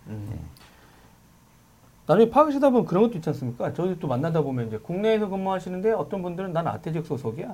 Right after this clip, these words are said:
Speaker 1: 뭐 이런 분들이
Speaker 2: 아, 예.
Speaker 1: 많았거든요.
Speaker 2: 예. 저희가 구-, 그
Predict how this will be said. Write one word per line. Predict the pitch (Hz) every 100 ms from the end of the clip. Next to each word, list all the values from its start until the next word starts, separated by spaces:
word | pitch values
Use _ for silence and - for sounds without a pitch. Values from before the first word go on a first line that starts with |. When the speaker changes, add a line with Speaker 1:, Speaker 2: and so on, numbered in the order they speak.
| 165
Speaker 1:
뭐 | -
이런 | 147 190
분들이 | 123 113
Speaker 2:
아, |
예. |
Speaker 1:
많았거든요. | 113 120 117 165 180 92 -
Speaker 2:
예. | 98 90 85 - - -
저희가 | 113 113 120
구-, | - - - -
그 | - 92 87 85 82